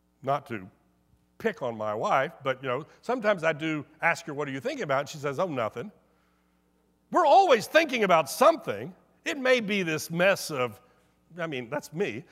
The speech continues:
It may be this mess of stuff that I can't put any label to, but we're thinking about something. And Paul, through the inspiration of the Holy Spirit, says, "These are the things you need to think about." What are these things?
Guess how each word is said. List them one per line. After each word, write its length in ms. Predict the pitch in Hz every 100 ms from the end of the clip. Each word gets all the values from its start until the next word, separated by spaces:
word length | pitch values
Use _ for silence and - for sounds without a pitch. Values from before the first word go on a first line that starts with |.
| - -
It 120 | 247
may 180 | 262 240
be 140 | 214
this 200 | 185 160
mess 260 | 175 175 175
of 100 | 147
stuff 280 | - 156 147
that 100 | 139
I 100 | 139
can't 320 | - 185 139
put 140 | 165
any 380 | 151 135 120 113 - _ -
label 440 | 151 311 233 123
to, 360 | 92 113 104 165 _
but 100 | 240
we're 100 | 269
thinking 400 | 269 330 370 311
about 280 | 214 175 156
something. 600 | - 285 302 143 120 185 - - - -
And 240 | 269 247
Paul, 440 | - 254 302 320 339
through 160 | 254
the 160 | 247 214
inspiration 640 | 208 - 240 233 233 226
of 60 | 202
the 100 | 196
Holy 200 | 208 190
Spirit, 560 | - - 311 202 170
says, 500 | - - 302 202 208 - -
"These 580 | 139 139 302 370 240 214
are 100 | 226
the 120 | 233
things 320 | 233 240 247
you 100 | 208
need 180 | 240 262
to 80 | 262
think 240 | - 359 233
about." 380 | 151 113 - _ _ -
What 380 | 151 277 339 -
are 280 | 214 285 294
these 300 | 240 262 -
things? 880 | - 359 349 139 78 - - -